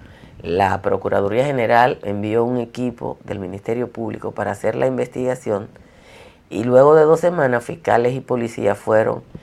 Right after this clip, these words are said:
y la retornaron a su vivienda que ya estaba ocupada. El Ministerio Público depositó ante la Oficina Coordinadora de los Juzgados del Distri-, de la Instrucción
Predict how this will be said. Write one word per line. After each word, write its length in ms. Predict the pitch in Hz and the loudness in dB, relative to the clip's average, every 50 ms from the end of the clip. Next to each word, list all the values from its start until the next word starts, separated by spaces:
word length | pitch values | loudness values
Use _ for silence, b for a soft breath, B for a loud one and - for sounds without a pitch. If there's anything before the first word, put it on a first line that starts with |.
| B B B B - | B B B B -4
y 60 | 110 | 0
la 120 | 113 113 | 0 0
retornaron 640 | 113 113 104 - - 98 95 95 98 110 117 120 120 | 0 0 -4 -2 -2 -4 -2 0 0 0 2 2 0
a 60 | 117 113 | -2 -4
su 140 | - 117 | -6 -6
vivienda 360 | 143 160 131 127 131 - - - | -4 -4 -2 -2 -4 -4 -4 -4
que 140 | - 117 | -4 -4
ya 80 | 104 107 | -4 -4
estaba 240 | - - - 123 110 | -6 -6 -6 -4 -4
ocupada. 560 | 98 98 - - - - - - - - - _ _ - _ _ b b b b b b b b b b b b b | -4 -6 -10 -16 -12 -12 -12 -12 -12 -16 -20 _ _ -20 _ _ b b b b b b b b b b b b b
El 160 | - 123 143 151 | 0 2 4 4
Ministerio 540 | 156 156 156 147 - 175 175 190 190 - | 4 4 4 4 4 4 6 4 2 2
Público 460 | - 208 247 220 180 175 175 170 - - _ _ _ _ _ _ _ _ _ _ _ _ _ _ _ _ - - | 0 -2 -2 0 0 -4 -6 -6 -12 -16 _ _ _ _ _ _ _ _ _ _ _ _ _ _ _ _ -14 -6
depositó 640 | 107 123 131 104 117 127 120 - 120 120 120 147 160 | 2 2 2 4 4 0 2 0 -4 -2 2 4 4
ante 240 | 165 175 170 - 143 | 4 4 4 4 4
la 80 | 127 123 | 4 4
Oficina 480 | 123 - 107 - - 143 156 160 160 | 2 0 -6 -6 -4 -2 -2 -2 0
Coordinadora 640 | 147 135 120 117 113 117 117 113 113 127 139 143 135 | 0 -2 -2 0 -2 0 0 4 4 6 6 8 6
de 60 | 127 117 | 6 4
los 180 | 113 113 110 | 4 0 -2
Juzgados 460 | 98 98 104 107 107 120 135 139 131 | -4 -6 -2 2 2 2 2 0 0
del 200 | 123 117 107 107 | 0 -2 -2 -2
Distri-, 360 | 101 101 101 - - 123 - - - - | -6 -8 -8 -8 -10 -12 -12 -12 -18 -12
de 320 | 107 - 113 107 107 107 | -2 0 2 2 4 2
la 180 | 104 98 98 104 | 2 0 -2 -2
Instrucción 680 | 104 101 - 104 98 101 - - 160 175 190 202 196 | -4 -6 -8 -10 -10 -10 -6 -2 0 0 0 -2 -10